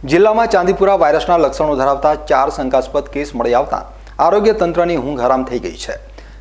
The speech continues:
જિલ્લાના સુઈગામ તાલુકાના પાટણ ગામમાં ચાર વર્ષના બાળક, દાંતીવાડામાં સોળ વર્ષનો વિદ્યાર્થી, ડીસા તાલુકાના સદરપુરમાં અને પાલનપુરમાંથી આઠ વર્ષની દીકરીમાં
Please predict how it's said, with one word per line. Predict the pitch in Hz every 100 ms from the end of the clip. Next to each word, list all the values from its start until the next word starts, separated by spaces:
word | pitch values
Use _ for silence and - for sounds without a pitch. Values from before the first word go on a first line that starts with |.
| -
જિલ્લાના | 139 180 190 190
સુઈગામ | 185 165 170 175
તાલુકાના | 160 151 151 147 156
પાટણ | - 131 135 135
ગામમાં | 131 139 143 147
ચાર | - 143 147 175
વર્ષના | 147 143 156
બાળક, | 139 123 131 170 - 131
દાંતીવાડામાં | 139 143 170 170 175 175
સોળ | 160 156
વર્ષનો | 151 156 - 139
વિદ્યાર્થી, | 120 131 139 135 185 - - - -
ડીસા | 156 180
તાલુકાના | 175 190 202 208 208
સદરપુરમાં | 202 165 175 185 180 180 185 185
અને | 160
પાલનપુરમાંથી | 156 151 151 147 156 156 151 175
આઠ | - 147 165
વર્ષની | 151 147 - 147
દીકરીમાં | 135 131 160 95 -